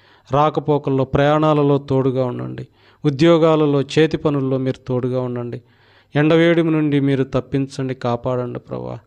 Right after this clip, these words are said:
సహాయం చేసి మహిమ పొందండి. వందనములు, స్తోత్రములు, కృతజ్ఞతాస్తుతులు చెల్లిస్తూ యేసు ప్రభు నామం పేరిట, ఘనమైన పరిశుద్ధమైన నామం పేరిట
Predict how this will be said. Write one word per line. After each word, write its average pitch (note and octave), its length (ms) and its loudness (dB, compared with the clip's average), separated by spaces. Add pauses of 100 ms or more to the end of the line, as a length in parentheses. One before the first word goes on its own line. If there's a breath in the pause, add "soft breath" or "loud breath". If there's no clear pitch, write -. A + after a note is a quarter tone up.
సహాయం A#2+ 480 -6 (120)
చేసి A#2+ 220 -10
మహిమ A#2+ 260 -8
పొందండి. B2 480 -14 (500)
వందనములు, D3 480 2
స్తోత్రములు, D#3+ 680 0
కృతజ్ఞతాస్తుతులు B2+ 1040 -6 (100)
చెల్లిస్తూ B2+ 400 -12 (560)
యేసు F3 280 2
ప్రభు F3 300 2
నామం C#3+ 380 2
పేరిట, C#3 400 -2 (400)
ఘనమైన C3 440 0 (560 soft breath)
పరిశుద్ధమైన D3+ 720 0
నామం C#3 360 2
పేరిట B2+ 380 -2